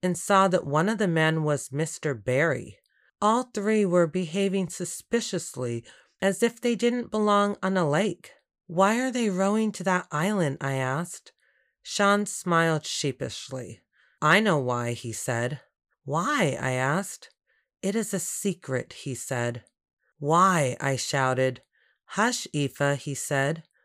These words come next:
Mister Barry turned around and looked about. Sean and I both crouched down. We slowly raised ourselves again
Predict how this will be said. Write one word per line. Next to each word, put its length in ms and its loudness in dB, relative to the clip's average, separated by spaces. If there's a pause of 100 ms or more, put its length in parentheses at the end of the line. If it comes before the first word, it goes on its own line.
(280)
Mister 460 0
Barry 360 4
turned 420 0
around 420 2
and 180 0
looked 280 0
about. 460 -2 (500)
Sean 360 2
and 140 2
I 120 4
both 380 2
crouched 540 -2
down. 480 0 (460)
We 120 4
slowly 640 2
raised 460 4
ourselves 560 0
again 460 0